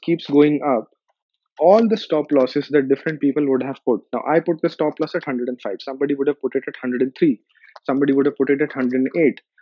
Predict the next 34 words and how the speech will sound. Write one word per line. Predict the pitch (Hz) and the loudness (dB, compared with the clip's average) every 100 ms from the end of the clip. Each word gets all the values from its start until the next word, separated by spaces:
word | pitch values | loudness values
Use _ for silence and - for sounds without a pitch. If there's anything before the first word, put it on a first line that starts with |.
| _ _ _ _ | _ _ _ _
So | - 185 - - | 2 2 2 0
as | 170 226 208 - _ | 4 4 2 -8 _
the | 151 185 | -2 -2
stop, | - 170 160 - - _ - | 0 2 2 -2 -20 _ -4
as | 160 170 - | 0 0 2
the | 202 196 - | 4 4 4
prices | 151 151 175 - | 2 4 0 -2
start | 151 147 139 | 0 0 4
going | 143 143 135 | 4 4 2
up, | 156 123 - _ _ _ _ _ _ _ _ | 0 0 -4 _ _ _ _ _ _ _ _
all | 151 214 226 | 6 8 6
those | 220 202 | 2 2
people | - 147 143 127 | -2 0 2 2
who | 151 | 0
have | 143 165 | 0 -6
shorted | - - 156 160 175 147 143 - - - | -6 -4 -2 0 2 2 -2 -12 -20 -8
their | 127 139 | 2 2
stocks, | - 151 123 143 - _ 147 | 2 -2 -2 -6 -12 _ -6
at | 143 | -6
some | - - 185 214 214 | -6 -4 0 -2 0
point, | 156 131 156 - _ _ _ _ | 0 0 -2 -8 _ _ _ _
their | 131 151 | 4 4
stop | - 170 170 | 4 -4 0
losses | 175 170 170 156 | 0 0 -2 0
will | 147 135 | 0 2
hit | 135 123 135 - | 0 -2 -2 -6
and | 143 | 0
they | 135 135 | 4 4
will | 147 | 2
start, | - 131 180 - _ _ _ _ | 0 -2 -2 -6 _ _ _ _
the | 139 | -2
system | - - 185 175 | -2 -4 -4 0
will | 143 | 0
start, | - 135 175 | 0 -4 -4